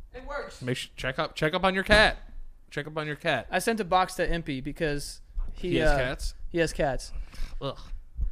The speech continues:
Speaker 2: He would be a cat guy.
Speaker 1: Yeah.
Speaker 2: He looks like a cat.
Speaker 1: He looks like a cat?
Speaker 2: Yeah, he looks like a little cat.
Speaker 1: What are you doing?
Speaker 2: Meow.
Speaker 1: This is cat? I guess they do that.
Speaker 2: Do your best cat meow.
Speaker 1: Meow.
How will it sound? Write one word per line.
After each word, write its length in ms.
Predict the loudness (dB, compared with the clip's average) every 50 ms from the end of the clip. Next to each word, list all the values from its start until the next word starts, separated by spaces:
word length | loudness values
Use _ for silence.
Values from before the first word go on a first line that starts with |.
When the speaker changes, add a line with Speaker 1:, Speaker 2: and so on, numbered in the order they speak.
| 2 2 4 4 6
Speaker 2:
He 100 | 6 4
would 100 | 4 4
be 80 | 2 0
a 40 | -4
cat 320 | -6 -6 -8 -8 -8 -8
guy. 220 | -6 -6 -6 -6 -6 -10 -16 -20 -20 -20 -18 -10
Speaker 1:
Yeah. 240 | -6 -4 -4 -4 -6 -4 -2
Speaker 2:
He 80 | 0
looks 180 | 0 0 0 -4
like 160 | -10 -16 -18 -20 -20
a 140 | -18 -18 -18
cat. 180 | -18 -18 -20 -20 -20 _ _ _ _ _ _ _ _ _ _ -14 -8
Speaker 1:
He 100 | -6 -4
looks 200 | -4 -4 -4 -4
like 100 | -6 -6
a 60 | -6
cat? 320 | -6 -4 -4 -2 -2 0
Speaker 2:
Yeah, 60 | 0 0
he 60 | 0
looks 160 | -2 -4 -6
like 60 | -6 -6
a 40 |
little 140 | -4 -4 -4 -6
cat. 380 | -6 -4 -4 -4 -2 -4 -6 -6 -6
Speaker 1:
What 120 | -6 -6
are 40 | -6
you 60 | -4 -2
doing? 300 | -2 -2 -2 -4 -6 -10 -12 -10
Speaker 2:
Meow. 160 | -8 -8 -8 -10 -12 -16 -20 -20 -18 -14 -14 -14 -14 -14 -18 -20 -20 -20 -20 -20 -20 -20 -20 -14 -10
Speaker 1:
This 160 | -8 -8 -8
is 100 | -8 -8
cat? 360 | -4 -2 -2 0 -2 -2 -6 -12 -14 -10 -10 -10 -10 -10 -14 -12 -10
I 80 | -6 -2
guess 140 | 0 6 8
they 100 | 10 10
do 140 | 10 10 6
that. 100 | 4 0
Speaker 2:
Do 60 | -2
your 100 | -2 -2
best 240 | 0 0 -2 -2 0
cat 260 | 2 4 4 4 2
meow. 300 | -2 -4 -4 -4 -6 -8 -12 -18 -20 -20 -20 -18 -18 -20 -20 -12 -4 0
Speaker 1:
Meow. 320 | 2 2 2 2 2 0